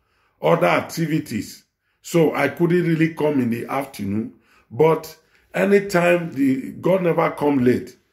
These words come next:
I believe this is the right time God wants you to hear his word.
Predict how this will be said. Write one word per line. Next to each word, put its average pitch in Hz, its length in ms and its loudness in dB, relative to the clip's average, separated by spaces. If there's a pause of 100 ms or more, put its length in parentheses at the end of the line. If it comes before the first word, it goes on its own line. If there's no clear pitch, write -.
(260)
I 165 120 2
believe 156 340 2
this 160 220 0
is 127 320 -2
the 120 120 0
right 139 260 0
time 123 460 0 (260)
God 139 260 2
wants 123 280 -2
you 131 120 0
to 110 80 -8
hear 107 280 -2
his 101 180 -6
word. 120 440 -2